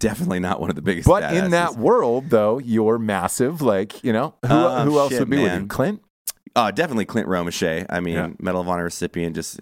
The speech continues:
Speaker 1: and phenomenal, phenomenal dude. I should actually say that first 'cause that's what's most important.
Speaker 2: Uh, he's great.
Speaker 1: Great guy.
Speaker 2: Great guy.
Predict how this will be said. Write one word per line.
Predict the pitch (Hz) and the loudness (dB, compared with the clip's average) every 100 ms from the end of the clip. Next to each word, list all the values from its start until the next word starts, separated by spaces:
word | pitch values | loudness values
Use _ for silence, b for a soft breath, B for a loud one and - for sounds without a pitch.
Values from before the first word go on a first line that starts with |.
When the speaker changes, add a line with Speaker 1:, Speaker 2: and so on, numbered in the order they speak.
| - | -10
Speaker 1:
and | 80 82 - | -8 -8 -12
phenomenal, | - - 92 85 87 85 82 80 | -14 -8 -4 -2 -2 -2 -2 -6
phenomenal | - 80 78 80 78 | -4 -4 -2 -4 -6
dude. | 78 78 | -4 -4
I | 76 | -4
should | 82 | -4
actually | 80 - | -6 -6
say | 82 | -8
that | 76 64 | -6 -8
first | - 73 - | -8 -8 -8
'cause | 78 | -8
that's | 76 - | -10 -10
what's | - | -12
most | - 82 | -10 -10
important. | - - - | -8 -6 -2
Speaker 2:
Uh, | 90 | 0
he's | 85 87 - | 0 -2 -4
great. | 73 78 71 - | -4 -4 -4 -4
Speaker 1:
Great | - 87 | -2 0
guy. | 78 78 76 | 0 0 0
Speaker 2:
Great | 78 82 | -2 -2
guy. | - 71 62 | -2 -6 -8